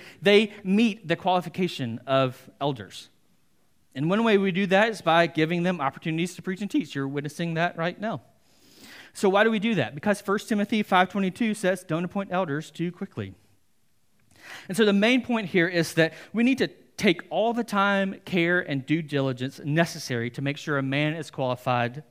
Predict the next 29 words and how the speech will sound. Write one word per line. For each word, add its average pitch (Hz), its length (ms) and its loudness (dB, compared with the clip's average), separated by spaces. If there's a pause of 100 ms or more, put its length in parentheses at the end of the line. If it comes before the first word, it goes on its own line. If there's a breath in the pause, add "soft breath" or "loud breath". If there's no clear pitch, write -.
(100)
to - 80 -10
the 135 60 -4
best 160 280 4
of 165 120 -2
our, 156 260 -2 (140)
uh, - 20 -2
knowledge, 123 540 -2 (400 loud breath)
because 175 240 0
if 185 160 -4
we 202 100 -2
don't, 160 380 -2
we 165 160 -2
share 151 320 -4
in 131 380 -4
his 120 340 -6 (160)
sins. 104 480 -8 (340 loud breath)
We 185 240 -4
invite 160 640 0
disaster 120 760 -4 (180)
into 117 500 -6
the 113 80 -16
church. - 520 -16 (580 soft breath)
So 185 160 -2
now 196 420 0
let's 170 240 -6
look 160 140 -6
at 151 60 -8
verse 139 200 -6
twenty-three. 110 480 -6